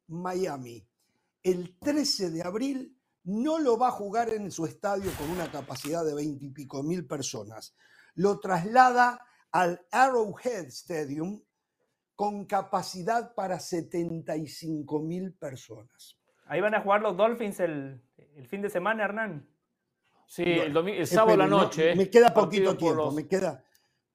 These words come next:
Speaker 1: me, me queda poquito tiempo. Entonces, eh, digo, aquí está bien, hay equipos que tienen esa posibilidad, como Sporting
Speaker 3: Sí.
Speaker 1: Kansas City, pero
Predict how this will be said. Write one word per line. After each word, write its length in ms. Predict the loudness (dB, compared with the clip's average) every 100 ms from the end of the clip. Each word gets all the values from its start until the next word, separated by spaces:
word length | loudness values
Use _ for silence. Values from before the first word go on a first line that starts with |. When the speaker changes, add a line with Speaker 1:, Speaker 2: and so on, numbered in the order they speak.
| _ _
Speaker 1:
me, 240 | -4 -4 -2
me 140 | -2 0
queda 180 | 0 0
poquito 340 | -2 -2 -4
tiempo. 400 | -6 -8 -12 -8
Entonces, 720 | -4 -2 -2 -2 -4 -10 -14 _ _ _ _ _ _ -2
eh, 460 | 0 0 -2 -6 -10 -6
digo, 380 | -2 0 0 2
aquí 840 | 0 0 -2 2 2 0 -4 -10 _ _ -12
está 240 | 4 6
bien, 460 | 8 6 6 2 -4 0
hay 220 | 0 0
equipos 460 | -2 -6 -4 -6
que 160 | -4 -6
tienen 380 | -2 -4 -2 -4
esa 280 | -2 -2 -4
posibilidad, 680 | -6 -4 0 4 4 2
como 280 | -4 -8 -8
Sporting 440 | -10 -8 -6 -4
Speaker 3:
Sí. 60 | -6
Speaker 1:
Kansas 340 | -6 -6 -8
City, 400 | -8 -8 -8 -10 -14 _ _ _ _ _ -8
pero 760 | -4 -2 -2 -2 -2 -4 -8